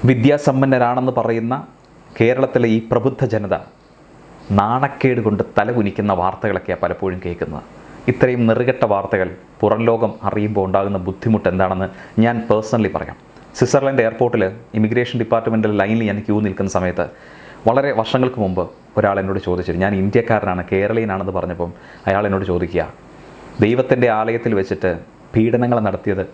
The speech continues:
നിങ്ങളുടെ രാജ്യത്തല്ലേ?" എന്ന്. ഏതോ ഒരു ക്ഷേത്രത്തിൽ വെച്ചിട്ട് ആരോ ഒരു പെൺകുട്ടിയെ പീഡിപ്പിച്ചു. അതിൻ്റെ വാർത്ത ഭയങ്കര വലിയ വാർത്തയായിരുന്നു. ഹാഷ്ടാഗുകൾ കൊണ്ട് നമ്മൾ കൊട്ടിഘോഷിച്ചു.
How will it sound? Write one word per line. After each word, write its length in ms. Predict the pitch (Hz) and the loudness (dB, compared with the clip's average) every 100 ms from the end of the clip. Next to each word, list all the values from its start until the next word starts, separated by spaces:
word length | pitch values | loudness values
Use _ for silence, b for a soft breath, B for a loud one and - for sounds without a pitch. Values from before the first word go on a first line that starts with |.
| - | -6
നിങ്ങളുടെ 280 | 101 107 110 | 0 2 2
രാജ്യത്തല്ലേ?" 540 | 92 85 87 80 80 - - | 0 -2 -4 -6 -6 -10 -6
എന്ന്. 200 | 92 82 - - - - | -4 -4 -8 -18 -8 0
ഏതോ 300 | 95 110 110 | 2 2 2
ഒരു 200 | 107 104 | 0 -2
ക്ഷേത്രത്തിൽ 520 | - 101 101 110 110 | 0 0 0 -2 0
വെച്ചിട്ട് 380 | 95 87 95 92 90 B - | -2 -2 -2 -2 -4 B -4
ആരോ 380 | 90 95 98 92 - | -2 0 -2 -2 -2
ഒരു 120 | 95 | -2
പെൺകുട്ടിയെ 420 | 90 92 98 95 92 | -2 -4 -2 -2 -2
പീഡിപ്പിച്ചു. 400 | 87 87 85 - - | -2 -2 -6 -10 -2
അതിൻ്റെ 240 | 95 98 | 0 2
വാർത്ത 340 | 98 98 107 101 | 2 0 0 -2
ഭയങ്കര 540 | 90 107 113 113 110 | 0 0 2 2 2
വലിയ 240 | 101 95 95 | 2 0 0
വാർത്തയായിരുന്നു. 640 | 92 95 92 76 80 78 - | 0 -2 -4 -6 -8 -14 -6
ഹാഷ്ടാഗുകൾ 580 | - 120 - 127 120 117 | -4 -4 0 0 2 0
കൊണ്ട് 300 | 110 104 98 - B B | 0 0 -2 -4 B B
നമ്മൾ 300 | 101 104 101 - - | 0 2 2 -2 -4
കൊട്ടിഘോഷിച്ചു. 760 | 110 - 120 - 90 92 - | -4 0 0 0 -2 -4 -6